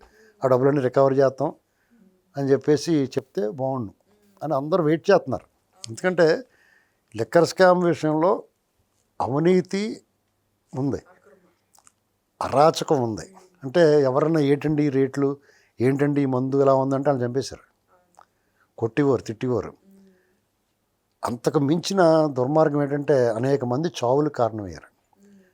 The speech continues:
నాసిరకం, నకిలీ మద్యం, నాసిరకం వీళ్ళు సప్లై చేయడమే కాకుండా వీళ్ళ పేరుతోటి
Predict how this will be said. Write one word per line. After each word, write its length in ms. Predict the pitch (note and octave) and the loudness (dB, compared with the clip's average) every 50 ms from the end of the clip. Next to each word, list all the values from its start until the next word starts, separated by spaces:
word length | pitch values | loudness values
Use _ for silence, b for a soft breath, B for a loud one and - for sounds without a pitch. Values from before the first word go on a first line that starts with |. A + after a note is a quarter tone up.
| _ _ - F#2 | _ _ -12 -8
నాసిరకం, 920 | G2+ G#2 A#2 C#3 C#3 - D3+ D3+ C#3+ C#3+ - - D3 D#3 E3 E3 E3 E3+ - _ _ _ _ _ - G#2+ G2 F#2+ G2 | -2 0 0 0 2 2 0 2 2 0 -2 -2 -6 -6 -4 -6 -6 -8 -12 _ _ _ _ _ -16 -12 -10 -6 -4
నకిలీ 420 | G#2+ A2 A2+ - C#3+ C#3+ D3+ D3 | -4 -4 -4 -4 -4 -2 -2 -2
మద్యం, 520 | C#3 C3+ C3 B2+ A#2 - C#3+ D3+ E3 E3+ - _ _ _ _ _ _ _ _ _ _ _ _ _ _ - | -2 -2 -4 -4 -6 -6 -6 -6 -6 -8 -10 _ _ _ _ _ _ _ _ _ _ _ _ _ _ -10
నాసిరకం 580 | F#2 G2 A#2 C3+ - - D#3+ E3 E3 E3 E3+ E3+ | -4 -2 0 0 2 2 4 4 4 4 2 2
వీళ్ళు 180 | E3+ D#3+ D3 | 2 2 0
సప్లై 280 | - C3 B2+ - D3+ D#3 | 0 -2 -2 0 2 2
చేయడమే 300 | D3+ D#3+ D3+ D3 D#3+ D#3 | 4 4 2 2 2 2
కాకుండా 440 | D3 D3+ D3 C3+ D3 D3+ D#3+ E3+ G3 | 4 4 4 4 2 0 2 4 4
వీళ్ళ 400 | G#3 G3 D3+ B2+ C#3+ D#3 D#3+ E3+ | 4 4 4 4 4 6 6 4
పేరుతోటి 840 | B2+ D3+ E3 F3 F3 F#3 - G#3+ G#3+ G3+ - F#3 F3 F3 F3 F3 | 4 4 4 4 4 6 6 6 8 8 6 4 4 2 0 -2